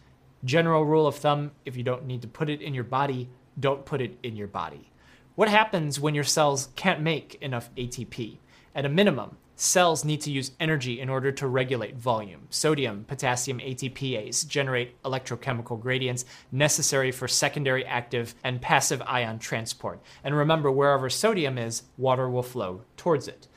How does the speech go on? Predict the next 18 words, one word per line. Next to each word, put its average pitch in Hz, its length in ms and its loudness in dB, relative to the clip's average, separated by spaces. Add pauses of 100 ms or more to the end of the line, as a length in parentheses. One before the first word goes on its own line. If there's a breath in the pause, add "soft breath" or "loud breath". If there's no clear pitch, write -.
(160 soft breath)
Without 185 340 4
A 185 100 4
T 190 160 0
P 196 220 0
to - 200 -4
operate 160 360 0
this 147 140 -2
pump 180 360 0
embedded 151 580 2
in 151 140 -2
the 143 80 -2
cellular 139 400 2
membrane, 151 460 0
correct 147 340 0
solute 147 520 2
gain 147 280 2
and 123 200 -4
loss 139 340 4